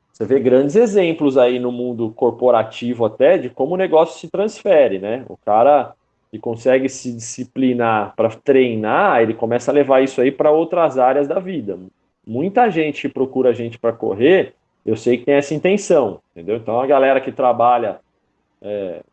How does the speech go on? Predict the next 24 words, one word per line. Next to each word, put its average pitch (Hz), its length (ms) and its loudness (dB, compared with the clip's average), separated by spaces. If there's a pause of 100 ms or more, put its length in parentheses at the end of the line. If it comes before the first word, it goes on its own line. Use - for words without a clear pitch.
(140)
em 104 180 -18
grandes 117 380 -2
empresas, 143 840 2
num 120 100 -12
mercado 120 420 -4
um 117 40 -16
pouco 120 220 -12
mais 113 200 -8
competitivo, 131 1000 -4
e 190 100 2
o 185 60 2
cara 180 280 2
quer 190 560 2
melhorar 165 720 0
esse 175 200 -8
lado 170 360 2
aí. 165 240 -10
Então, 113 320 -14 (480)
quando 143 140 -10
o 175 60 -8
cara 175 180 2
começa 143 360 -4
a - 20 -6
correr, 131 640 0